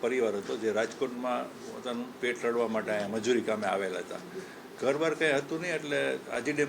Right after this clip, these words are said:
પાસે જે મ્યુનિસિપલ કોર્પોરેશનનું જે ગાર્ડન છે ને, તેમાં ત્યાં સૂતા હતા. એટલે ઈ દંપતી હતા, પતિ પત્ની, અને એની પાંચ બાળકીઓ હતી.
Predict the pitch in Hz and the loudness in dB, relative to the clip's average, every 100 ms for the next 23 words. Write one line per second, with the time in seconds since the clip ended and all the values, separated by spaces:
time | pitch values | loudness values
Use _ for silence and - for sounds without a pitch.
0 | 143 131 143 135 123 123 135 127 143 131 | 2 -2 0 2 0 0 -2 -2 -2 -2
1 | 131 127 135 127 - 131 127 120 107 113 | -2 -2 -2 -2 -2 -4 -4 -4 2 4
2 | 123 147 151 240 120 127 120 110 104 - | 4 2 -2 -4 -4 -4 -6 -4 -4 -4
3 | - 82 82 82 - - - - - - | 0 -2 -2 -8 -12 -14 -16 -16 -14 -10
4 | - 127 143 143 156 190 196 175 131 120 | -6 -2 0 4 4 6 8 10 8 8
5 | 110 135 160 143 113 110 123 123 135 147 | 2 0 0 0 -2 -2 -4 -2 -2 -2
6 | 139 135 156 156 120 127 127 123 98 92 | -2 2 2 2 2 2 2 2 2 0
7 | 82 | -6